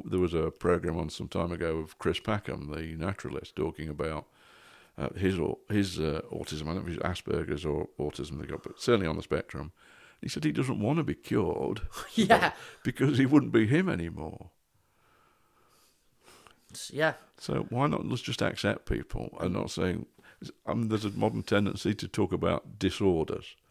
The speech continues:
Speaker 1: personality disorders, this, that, and the other. And I think that's driven from America,
Speaker 2: Mm.
Speaker 1: whereas the insurance companies won't pay out unless you can diagnose something.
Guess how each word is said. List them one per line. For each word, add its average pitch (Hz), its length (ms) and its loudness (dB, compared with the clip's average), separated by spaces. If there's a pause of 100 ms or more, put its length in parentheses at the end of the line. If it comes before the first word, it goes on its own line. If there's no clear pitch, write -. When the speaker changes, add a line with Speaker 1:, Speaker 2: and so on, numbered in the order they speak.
(600)
Speaker 1:
personality 85 580 2
disorders, 71 600 -6
this, 80 200 -4
that, - 180 -6
and - 80 -10
the 76 100 -6
other. - 240 -8
And - 80 -2
I 80 60 0
think - 220 0
that's 92 200 -2
driven 92 320 4
from 82 280 0
America, 82 680 2 (360)
Speaker 2:
Mm. 139 260 -6 (100)
Speaker 1:
whereas 85 400 4
the 90 140 4
insurance 98 460 4
companies - 420 -2
won't 85 280 0
pay - 200 6
out 87 240 0
unless 80 220 -6
you - 80 -8
can 82 120 -6
diagnose 78 580 -2
something. - 500 -12